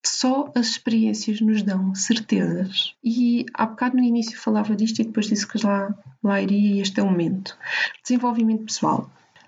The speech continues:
Desenvolvimento pessoal não é estar aqui a ouvir o meu podcast ou outro qualquer, não é estar a ler livros.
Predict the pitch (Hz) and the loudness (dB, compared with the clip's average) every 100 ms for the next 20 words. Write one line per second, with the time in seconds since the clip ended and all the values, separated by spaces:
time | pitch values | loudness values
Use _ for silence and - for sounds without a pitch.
0 | _ - 247 254 220 214 202 - - - | _ -2 0 2 0 2 0 0 -2 -2
1 | - - - - - _ _ 247 262 226 | 0 0 0 -2 -6 _ _ -2 0 0
2 | - - - _ _ _ _ _ 208 208 | -2 -8 -12 _ _ _ _ _ 0 0
3 | 202 180 180 - 190 185 185 190 185 190 | 0 0 0 2 2 4 2 2 -2 -2
4 | - 185 - 196 190 190 - 190 202 185 | -2 0 0 2 2 2 0 0 0 0
5 | 208 - 233 247 - - - _ 254 247 | 0 2 0 0 -8 -20 -20 _ 0 0
6 | 190 190 - 202 196 208 - 220 214 196 | 0 -4 0 2 2 0 0 0 2 0
7 | 185 - - - - - | -2 -4 -4 -2 0 -2